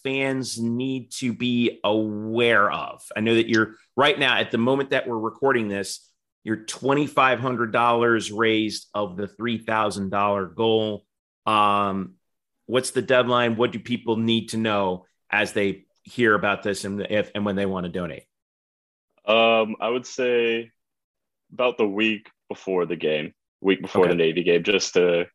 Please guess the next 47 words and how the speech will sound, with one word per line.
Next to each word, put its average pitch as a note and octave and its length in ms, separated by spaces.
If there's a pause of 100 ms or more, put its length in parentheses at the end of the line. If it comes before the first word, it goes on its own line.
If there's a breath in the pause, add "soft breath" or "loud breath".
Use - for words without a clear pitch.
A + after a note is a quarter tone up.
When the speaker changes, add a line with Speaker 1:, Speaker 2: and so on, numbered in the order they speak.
Speaker 2:
keep G#2 180
it G2 60
a F#2 40
comfortable F2+ 400
space. F2+ 480 (480)
And G#2 420
so - 140
right A2+ 200
now G2+ 180
it - 80
says G2+ 200
the G2+ 80
goal G2 260
is F2+ 140
three F#2+ 220
thousand, G#2+ 560 (280)
Speaker 1:
Mm. F2 280
Speaker 2:
but F#2+ 260
really G#2 440
it's G2 260
every G#2+ 220
time G2+ 240
I F2+ 120
hit F#2+ 220
that F#2 200
goal, F2+ 380 (320)
they F#2+ 220
up G2 260
it E2+ 200
another F2 340
thousand. E2+ 440
So - 140
last G2 360
night F2 140
when F#2 100
it - 20
Speaker 1:
Oh, G#2+ 100
wow. G2 200
Speaker 2:
launched, - 260 (260)
the G#2 60
goal F#2 180
was F2 140
two G#2 200
thousand. D#2 580
I F#2 80
met F#2 280
that F2 340